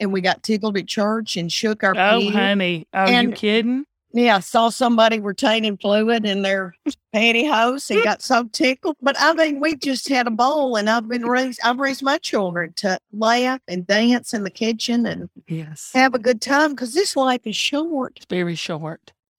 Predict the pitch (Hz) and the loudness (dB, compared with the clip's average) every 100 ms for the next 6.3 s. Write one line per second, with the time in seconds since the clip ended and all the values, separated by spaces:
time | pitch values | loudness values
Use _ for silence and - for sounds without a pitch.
0 | _ 277 - 302 269 233 247 311 285 208 | _ -2 2 4 4 4 2 2 0 0
1 | 247 214 220 254 262 220 196 180 208 - | 0 2 2 0 0 -2 -2 -2 -4 -4
2 | 214 226 226 196 190 196 - 202 208 202 | -2 -2 -2 -4 -4 -8 -4 -4 -2 -2
3 | 180 165 165 170 - 143 131 - - - | -2 -2 -4 -4 -8 -10 -10 -14 -6 -6
4 | - 807 - - 233 220 262 285 262 269 | 0 0 2 2 2 2 2 2 2 2
5 | 277 254 226 180 208 226 220 - 208 185 | 2 2 -2 0 2 2 0 -2 -2 -2
6 | 165 147 - | -4 -10 -18